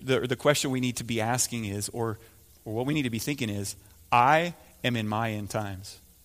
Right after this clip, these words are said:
And it could be today. It could be in the next hour. Not one of us knows.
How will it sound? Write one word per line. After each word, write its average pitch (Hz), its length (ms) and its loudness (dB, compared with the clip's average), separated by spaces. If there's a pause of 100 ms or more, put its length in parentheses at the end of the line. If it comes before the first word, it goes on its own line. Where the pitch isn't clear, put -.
(1700)
And 117 120 2
it 123 120 0
could 127 100 -4
be 117 80 -2
today. 117 440 0 (1120)
It 135 100 -4
could 180 80 -2
be 165 120 0
in 151 60 0
the 139 60 0
next 123 320 -4
hour. 117 360 -2 (760)
Not 160 200 2
one 151 120 2
of 156 100 0
us 113 160 0
knows. 101 460 -8